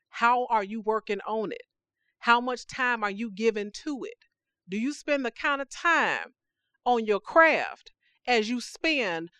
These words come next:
on some of the other things that eat up our time? Social media,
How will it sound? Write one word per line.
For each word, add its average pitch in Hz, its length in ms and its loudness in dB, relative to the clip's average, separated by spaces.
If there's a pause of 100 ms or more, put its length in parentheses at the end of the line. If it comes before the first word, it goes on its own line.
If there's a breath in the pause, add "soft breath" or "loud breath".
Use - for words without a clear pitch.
(160)
on 233 140 6
some 254 240 2
of 233 60 0
the 220 120 2
other 226 200 4
things 226 240 -2
that 196 160 0
eat 226 140 2
up 220 140 2
our 202 120 6
time? 190 500 -2
Social 190 440 -6
media, 185 360 -6